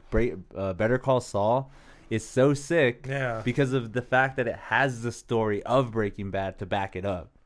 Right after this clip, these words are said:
Speaker 1: It doesn't really, isn't really Breaking Bad.
Speaker 2: I'm wondering what they're gonna do with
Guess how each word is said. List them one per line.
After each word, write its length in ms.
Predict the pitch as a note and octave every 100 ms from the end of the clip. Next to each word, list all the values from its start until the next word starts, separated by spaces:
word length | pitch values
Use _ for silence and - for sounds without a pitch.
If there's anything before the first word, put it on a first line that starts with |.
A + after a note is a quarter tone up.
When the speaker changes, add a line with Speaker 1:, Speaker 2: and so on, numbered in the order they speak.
| -
Speaker 1:
It 160 | A#2 G#2+
doesn't 320 | C3+ D3 D3+
really, 460 | C3+ C#3+ C3+ A2 B2+ _
isn't 540 | - C3+ D3+ A#2+ G2 F#2+
really 340 | A#2+ D3 E3+
Breaking 440 | C3+ C#3+ D3 D#3+ A#2+
Bad. 480 | A2 B2+ G#2+ G#2 - -
Speaker 2:
I'm 100 | D#3
wondering 400 | A3 C4 C#4 A3+
what 160 | F3 E3+
they're 140 | E3+
gonna 200 | D#3+ C#3
do 320 | B2 C3+ G3+
with 400 | E3 C3 A#2+ -